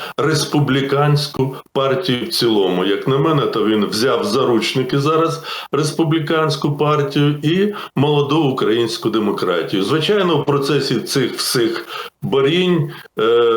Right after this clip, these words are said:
вийшли на те рішення, яке відбулося, і десь почав заткувати і Трамп в цьому відношенні, але це далося, перш за все, тяжко для України,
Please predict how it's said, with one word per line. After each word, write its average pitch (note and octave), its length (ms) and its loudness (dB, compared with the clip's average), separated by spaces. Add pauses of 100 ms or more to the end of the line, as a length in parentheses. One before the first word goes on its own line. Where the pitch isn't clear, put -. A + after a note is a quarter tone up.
(280)
вийшли B2 800 2
на A#2+ 140 2
те A#2+ 160 0
рішення, G2+ 500 0
яке G2+ 240 0
відбулося, B2 800 0 (120)
і A#2+ 200 0
десь - 600 -2 (300)
почав A#2 600 0 (220)
заткувати G#2+ 720 0
і G#2 80 0
Трамп E3+ 480 -2
в - 40 -8
цьому D#3+ 260 2
відношенні, C#3+ 800 2
але D3 380 2
це D3+ 520 0 (400)
далося, C3+ 600 0
перш A#2+ 280 0
за A2+ 160 0
все, A2 220 -2
тяжко G#2+ 460 -2
для G2 180 -2
України, F2 600 0